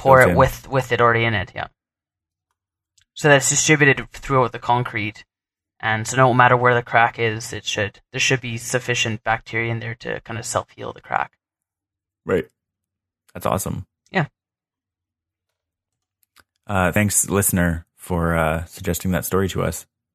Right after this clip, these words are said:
Speaker 1: Yeah.
Speaker 2: I find it strange 'cause we, I mean, I know between you and I, we probably follow about half the R S S feeds on the internet, but things do still make it through.
Speaker 1: Yeah.
Speaker 2: If you see a story that you think is interesting, definitely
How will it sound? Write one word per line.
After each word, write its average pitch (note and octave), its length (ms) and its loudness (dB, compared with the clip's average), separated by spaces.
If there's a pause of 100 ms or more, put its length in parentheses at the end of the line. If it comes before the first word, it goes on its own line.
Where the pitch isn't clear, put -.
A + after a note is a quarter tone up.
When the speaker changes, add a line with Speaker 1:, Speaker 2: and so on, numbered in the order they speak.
(120)
Speaker 1:
Yeah. F#3+ 120 -4 (2250)
Speaker 2:
I - 220 4
find D#3 200 4
it A2+ 100 2
strange A2 360 2
'cause F2+ 160 -2
we, G#2+ 500 2
I G2 100 2
mean, G2+ 160 6
I F#2+ 80 4
know G#2 200 4
between G#2+ 380 2
you A2+ 80 6
and F#2+ 80 4
I, F#2 120 6
we G2 60 4
probably F#2+ 260 0
follow F2+ 560 2 (380)
about F#2 220 2
half F#2 340 0
the F#2+ 120 0
R D2+ 100 6
S D#2+ 120 -2
S D#2 160 0
feeds E2+ 380 -4
on E2 140 -4
the E2+ 100 0
internet, A2+ 460 -2 (920)
but - 300 -4
things G2 340 -2
do G2 120 0
still F2+ 220 0
make E2+ 200 0
it C#2+ 60 -8
through. D#2+ 340 -4 (280)
Speaker 1:
Yeah. B2+ 140 -2
Speaker 2:
If F2+ 60 -2
you F#2 80 0
see A2 200 2
a G2+ 60 4
story F2+ 300 4
that E2+ 120 2
you D#2+ 340 -2 (200)
think E2+ 140 -8
is D#2+ 80 -6
interesting, E2 360 -4
definitely D#2+ 460 -8